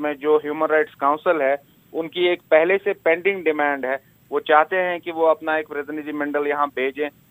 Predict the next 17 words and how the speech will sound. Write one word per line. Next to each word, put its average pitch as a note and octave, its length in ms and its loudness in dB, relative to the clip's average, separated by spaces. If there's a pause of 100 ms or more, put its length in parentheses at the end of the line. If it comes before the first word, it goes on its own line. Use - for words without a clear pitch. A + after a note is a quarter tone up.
(120)
और C3+ 140 -4
यहाँ C#3+ 240 0
ground D3 300 4
situation C#3+ 420 -8
को C#3+ 100 -4
असेस C3+ 280 -2
करें, E3+ 180 -2
उसको F3+ 260 -4
कैसे E3 400 2
deal F#3 240 -4
करेगा F3 340 2
government E3+ 440 2
of F3 60 -12
इंडिया, F#3 200 -2
ये G3 180 -2
देखने C#3+ 260 -6
वाली A#2 240 -6